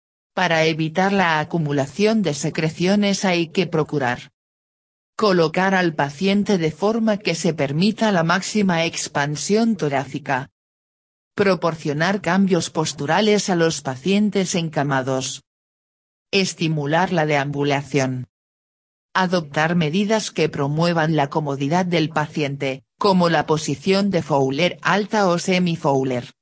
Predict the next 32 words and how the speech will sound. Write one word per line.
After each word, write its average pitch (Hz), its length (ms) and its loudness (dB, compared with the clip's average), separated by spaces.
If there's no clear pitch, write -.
que 196 160 2
permiten 160 600 -2
la 147 100 0
máxima 180 640 2
expansión 175 840 0
torácica 147 680 0
a 143 60 2
los 147 240 -2
pacientes 190 720 -2
encamados, 135 920 -2
sobre 165 400 2
todo 196 340 0
si 208 200 2
presentan 190 680 2
disnea. 143 600 -4
Adiestrar 170 640 0
al 165 160 2
paciente 196 640 0
en 151 140 -2
medidas 165 520 -2
higiénicas 220 720 0
de 170 140 2
realización 151 920 0
de 165 140 2
ejercicios 143 760 -2
respiratorios 160 1000 -2
y 156 100 2
aumento 160 560 0
de 151 140 0
la 139 180 0
capacidad 143 640 -2
pulmonar. 143 720 -2